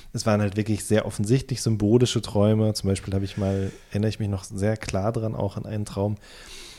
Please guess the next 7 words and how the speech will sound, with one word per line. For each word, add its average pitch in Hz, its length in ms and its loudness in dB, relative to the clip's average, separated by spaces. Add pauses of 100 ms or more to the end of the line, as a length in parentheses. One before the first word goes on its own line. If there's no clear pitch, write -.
(240)
ähm, 101 400 2
in 104 140 -2
dem 101 140 2
ich - 100 -4
so 98 80 -2
eine, 87 400 0 (260)
ähm, 80 380 -4